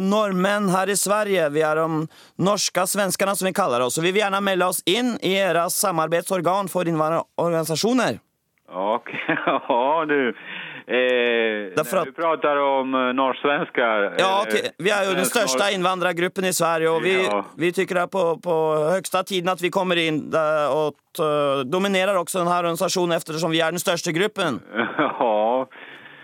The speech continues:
Speaker 2: Ja, du, har ni någon organisation?
Speaker 1: Ja, det har vi faktiskt.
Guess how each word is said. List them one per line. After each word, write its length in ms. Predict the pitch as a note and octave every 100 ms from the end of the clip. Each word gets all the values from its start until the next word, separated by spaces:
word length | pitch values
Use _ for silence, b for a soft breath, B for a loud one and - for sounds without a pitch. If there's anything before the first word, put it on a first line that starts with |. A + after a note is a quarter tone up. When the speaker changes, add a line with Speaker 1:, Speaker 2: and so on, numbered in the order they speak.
| B B
Speaker 2:
Ja, 140 | - A#2+
du, 120 | A#2+
har 260 | G#2+ B2 A2+
ni 160 | A2+
någon 240 | E3+ G3+ F#3
organisation? 880 | D#3+ C#3 B2+ B2 A#2 E3+ F#3+ F#2+ F#2 -
Speaker 1:
Ja, 340 | D#3+ E3+ A3+ - b b b -
det 60 | F3
har 100 | F3
vi 80 |
faktiskt. 580 | F3 F3 - F3 - -